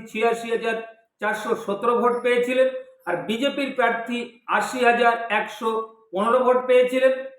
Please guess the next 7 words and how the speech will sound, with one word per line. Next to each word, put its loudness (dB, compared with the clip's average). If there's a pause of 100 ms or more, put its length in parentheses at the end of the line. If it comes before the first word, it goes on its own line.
(400)
সিপিএম 0
প্রার্থী 2 (120)
পঁয়তাল্লিশ 0
হাজার 0 (360)
ছিয়ানব্বই 0
ভোট 0
পেয়েছিলেন। -6